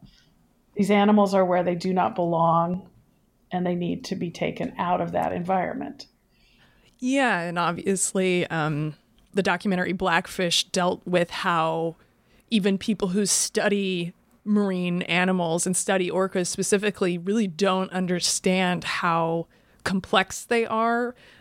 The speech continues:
Speaker 2: emotionally. There's a lot we don't, we still don't know about nature that,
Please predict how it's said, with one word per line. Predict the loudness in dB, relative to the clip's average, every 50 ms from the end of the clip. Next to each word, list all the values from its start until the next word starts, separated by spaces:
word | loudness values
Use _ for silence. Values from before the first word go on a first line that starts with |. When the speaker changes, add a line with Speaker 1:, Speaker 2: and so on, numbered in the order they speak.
| _ -2
Speaker 2:
emotionally. | 0 0 0 0 0 0 0 -2 -2 0 0 2 2 2 2 0 0 0 0 0 -2 -4 -6 _ -20 -20 -20 _ _ _ _ _ _ -4
There's | -2 -2 0
a | 2
lot | 2 2 2 2
we | 2 0 -2
don't, | 0 0 0 2 2 0 -2 -4 _
we | -2 -2 0
still | 0 2 2 4 4
don't | 4 0 0 -4
know | -4 -4 0 0
about | 0 2 2 2 2 2 -2 -4 _ _ 0
nature | 0 2 2 0 0 0 0 2 2 0
that, | -2 0 0 0 0 0 -2 -4